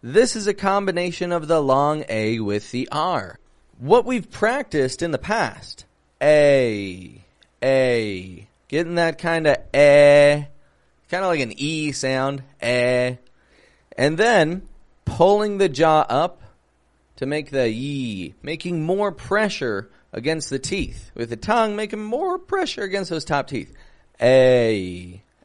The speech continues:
A. And then the tongue pulls right back to the R position after that kind of yee,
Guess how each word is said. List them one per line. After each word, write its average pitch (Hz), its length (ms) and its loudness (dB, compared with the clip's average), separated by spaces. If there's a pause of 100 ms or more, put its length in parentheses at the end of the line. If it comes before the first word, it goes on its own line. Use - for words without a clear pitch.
(120)
A. 101 840 0 (1120)
And 160 400 0
then 202 580 2 (260)
the 160 80 -10
tongue 247 320 0
pulls 226 580 4
right 202 260 0
back 190 360 0 (240)
to 226 200 -4
the 202 260 -6
R 185 320 4
position 151 760 -2 (180)
after 175 540 0
that 147 280 0
kind 147 300 -2
of 113 220 2
yee, 107 840 -6